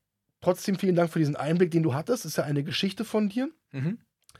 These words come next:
Speaker 1: Ähm,
Speaker 2: Die ist der Ursprung der Mission Verantwortung.
Speaker 1: Wollt-, das,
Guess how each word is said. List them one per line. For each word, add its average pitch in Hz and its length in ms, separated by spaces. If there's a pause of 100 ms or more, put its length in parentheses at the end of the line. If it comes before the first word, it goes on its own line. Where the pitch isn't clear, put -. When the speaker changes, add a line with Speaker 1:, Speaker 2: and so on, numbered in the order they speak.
(540)
Speaker 1:
Ähm, 139 280
Speaker 2:
Die 190 120
ist 202 140
der 165 140
Ursprung 190 440
der 180 120
Mission 165 280
Verantwortung. 160 560
Speaker 1:
Wollt-, 208 240
das, 180 180